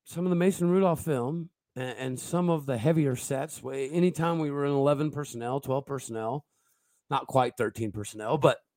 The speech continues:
you get the picture. You can see what we're trying to get to again now. And if we're successful in it, again, we don't need a Spencer Sanders.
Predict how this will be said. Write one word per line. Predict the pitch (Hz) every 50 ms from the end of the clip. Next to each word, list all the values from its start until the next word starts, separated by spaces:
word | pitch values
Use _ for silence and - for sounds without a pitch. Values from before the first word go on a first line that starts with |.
| _ _ _ _ _
you | 180 202
get | 196 208 143
the | 123
picture. | 110 123 113 107 110 123 147 151 - _ _ _ _ _ _ _ _ _ _ _ _ _ _ _ _ _ _ _ _ _ _
You | - 147 170 226 262
can | - - 285 285 277
see | - - - 262 294 277 220 185 175 175 190 214 202 - _ _ _ _ _ _ _ _ _ _ _ _
what | - 143 127 139 180 190 - -
we're | 170 160
trying | 151 - - - 180 196 208 220 226 233 233 226 202 185 175 180 190 196 190
to | - 185
get | 156 131 123 156 185 185 - -
to | - 175 175 160
again | 151 147 131 143 139 135 131 123
now. | 123 120 104 82 53 50 _ _ _ _ _ _ _ _ _ _ _ _ _ _ _ _ _ _ _ _ _ _ _ _ _ _ _ _ _ _ _ _ _ _ _ _ -
And | - 185 190
if | 190 185 -
we're | 185 214
successful | 214 - 247 240 - - 269 294 277 - 233 233
in | - - 294 311 277
it, | 233 247 247 - _ _ _ -
again, | 196 247 294 254 196 165 135 113
we | 123 156 147
don't | 208 208 185 160
need | 180 208 240 240 240 220
a | 185
Spencer | - - 170 165 139 131 120
Sanders. | - 120 107 85 65 - - _